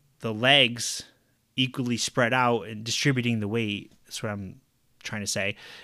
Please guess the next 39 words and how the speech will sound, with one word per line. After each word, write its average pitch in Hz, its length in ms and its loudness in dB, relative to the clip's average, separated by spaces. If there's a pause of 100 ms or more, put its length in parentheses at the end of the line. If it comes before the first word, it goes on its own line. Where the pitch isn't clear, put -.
It 123 60 -10
distributes 143 420 2
the 120 80 0
weight 151 260 6
evenly 113 420 0
and 120 140 0
it - 220 -4
feels 151 280 6
sturdy, 113 600 -2 (300)
you 113 120 -4
know, 113 140 0
but 117 140 -4
then 147 120 2
you 165 80 0
take 147 220 2
a - 40 -4
step - 280 0
ladder 123 180 2
and 117 120 -2
you 113 80 -2
put - 140 -2
it 110 60 -6
on 117 120 -4
the 113 80 -4
side 117 240 0
of 98 80 -6
a 104 80 -6
hill, 151 280 4
it's 123 200 0
a 139 40 2
little 139 220 4
less 143 220 2
sturdy. 87 400 -4
And 113 100 -2
then 120 80 0
I 117 80 2
start - 560 -2
to 120 80 -8
feel 107 420 -2